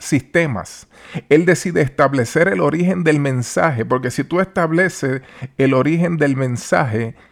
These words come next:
ya no hay confrontación. Ya no hay confrontación con lo que se entiende, con lo que se quiere decir,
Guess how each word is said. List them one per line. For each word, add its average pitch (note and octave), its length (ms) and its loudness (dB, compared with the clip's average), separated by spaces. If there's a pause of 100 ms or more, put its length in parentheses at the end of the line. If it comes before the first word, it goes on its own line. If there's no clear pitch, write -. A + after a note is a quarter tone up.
(160)
ya C3+ 280 4
no D3 140 0
hay C#3+ 100 2
confrontación. A2 920 -6 (420)
Ya B2+ 160 4
no D3+ 40 2
hay D3+ 60 0
confrontación C3 760 -4
con B2+ 160 -2
lo A2+ 120 -2
que G#2+ 100 -6
se - 140 -8
entiende, D#3 500 -2
con B2 180 -4
lo A2 80 -2
que A2+ 120 -8
se - 160 -6
quiere C3 340 0
decir, E3 580 -2